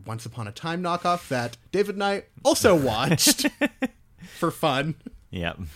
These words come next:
Speaker 2: A lot of fodder in that one, too.
Speaker 1: Yeah. Uh, but, so this, this is a film made by the Asylum. I don't think it's based particularly on any existing property. Maybe Batman versus Superman. <laughs> But, uh,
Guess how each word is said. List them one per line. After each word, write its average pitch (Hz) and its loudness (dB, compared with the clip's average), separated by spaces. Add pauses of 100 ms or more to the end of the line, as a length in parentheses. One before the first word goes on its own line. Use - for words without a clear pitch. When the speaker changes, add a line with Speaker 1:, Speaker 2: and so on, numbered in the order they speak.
(300)
Speaker 2:
A - -10
lot 92 -4
of 90 -10
fodder 92 -2
in 87 -4
that 90 -6
one, 85 -8
too. 87 -4
Speaker 1:
Yeah. 110 -8 (220)
Uh, 139 -4
but, 147 -2 (500)
so 160 0
this, 180 -2
this 170 -4
is 175 -10
a 196 -6
film 190 -2
made 151 -2
by 135 -2
the 123 -2
Asylum. 117 -4
I 175 -2
don't 233 -2
think 214 -4
it's 170 -8
based 131 -8
particularly 110 -8
on 104 -8 (100)
any 110 -8 (320)
existing 123 -8
property. 98 -8
Maybe 139 0
Batman 98 -8
versus 95 -10
Superman. 143 -6
<laughs> - 0 (580)
But, 135 0
uh, 123 -4